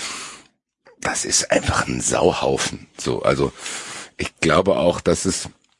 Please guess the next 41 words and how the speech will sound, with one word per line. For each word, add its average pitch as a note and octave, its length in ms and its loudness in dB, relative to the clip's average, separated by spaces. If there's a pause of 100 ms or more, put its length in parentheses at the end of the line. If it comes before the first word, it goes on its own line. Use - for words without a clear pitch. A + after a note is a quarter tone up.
(1300)
ich - 220 -10 (160)
werd F#2 160 0
die F#2+ 80 0
Quelle G#2 300 4
nicht E2 160 2
nennen, F2+ 260 4
aber F2 100 6
es E2 100 4
gibt G#2 200 0
auch F#2 140 2
Stimmen, A2 360 2 (500)
die - 40 -18
Kontakt E2+ 400 -2
zu - 120 0
dieser E2 220 2
unteren G2 320 4
Ebene F2+ 320 6
haben, F#2 160 4
weil E2+ 120 4
wir E2 80 6
haben F2+ 100 4
ja, E2+ 60 2
glaub E2 180 0
ich, D#2+ 80 -4
letzte F#2 280 0
Folge E2+ 320 2
auch D#2+ 140 2
immer F2+ 140 4
den E2 100 4
Vergleich E2 340 0
gemacht, D#2+ 280 0
diese C#2 100 -8
ganze D#2 300 -2
Wohnung F#2+ 180 2
ist D#2+ 100 -2
im D2+ 100 0
Arsch. D2+ 180 0 (760)
Ich - 140 0
glaub - 240 4
auch, F2+ 140 2
dass - 280 0